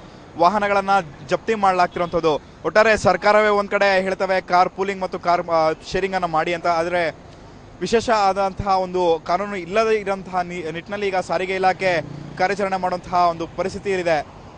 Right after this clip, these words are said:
ಸರ್ಕಾರ ಈಗಲಾದ್ರೂ ಎಚ್ಚೆತ್ತುಕೊಂಡು ಕಾರ್ ಪೂಲಿಂಗ್ ಮತ್ತು ಕಾರ್ ಶೇರಿಂಗ್ ಮಾಡೋದಕ್ಕೆ ಅವಕಾಶ ನೀಡುತ್ತಾ ಅನ್ನೋಂಥದ್ದನ್ನ ಕಾದ್ ನೋಡ್ಬೇಕಿದೆ.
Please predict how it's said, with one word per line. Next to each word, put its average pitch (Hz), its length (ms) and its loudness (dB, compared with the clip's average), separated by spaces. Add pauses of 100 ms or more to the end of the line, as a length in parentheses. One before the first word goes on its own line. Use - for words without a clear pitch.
(140)
ಸರ್ಕಾರ 202 300 2
ಈಗಲಾದ್ರೂ 214 540 0
ಎಚ್ಚೆತ್ತುಕೊಂಡು 202 760 -2
ಕಾರ್ 190 320 2
ಪೂಲಿಂಗ್ 220 260 -2
ಮತ್ತು 208 160 -4
ಕಾರ್ 180 240 2
ಶೇರಿಂಗ್ 180 340 -6
ಮಾಡೋದಕ್ಕೆ 175 400 -2
ಅವಕಾಶ 175 480 -2
ನೀಡುತ್ತಾ 208 440 -2
ಅನ್ನೋಂಥದ್ದನ್ನ 180 480 -2
ಕಾದ್ 165 260 -2
ನೋಡ್ಬೇಕಿದೆ. 160 460 -4